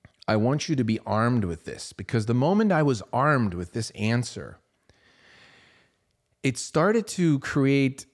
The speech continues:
or what, what, what showed up was just these fascinatingly interesting conversations around love and life, and, and it's been beautiful. You know, 'cause if we just accept that, oh, love is just romance, and yeah,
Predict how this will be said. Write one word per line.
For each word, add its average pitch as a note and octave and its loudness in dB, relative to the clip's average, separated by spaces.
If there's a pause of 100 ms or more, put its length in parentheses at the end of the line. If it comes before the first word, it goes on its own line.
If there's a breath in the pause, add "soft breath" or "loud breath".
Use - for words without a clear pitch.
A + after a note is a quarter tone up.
or B2 2
what, A#2 -4
what, B2+ -4
what B2 0
showed D#3+ 0
up D#3 0
was - -4
just - -16
these C3 -12
fascinatingly D#3 -2 (100)
interesting C#3 -2
conversations A2+ -2
around G2 0
love A2 2
and F2+ -4
life, A#2 -4
and, E2+ -12 (200)
and G#2+ -4
it's G#2 -4
been B2 0
beautiful. D3 -2 (920 soft breath)
You A2 0
know, B2 4
'cause C#3 0
if D3 -2
we F#3+ 0
just A#3+ -4
accept E3+ 0
that, C#3+ 2
oh, E3 2
love D#3 4
is B2+ 0
just C3 -8
romance, B2+ 2
and A2 -2
yeah, B2+ 2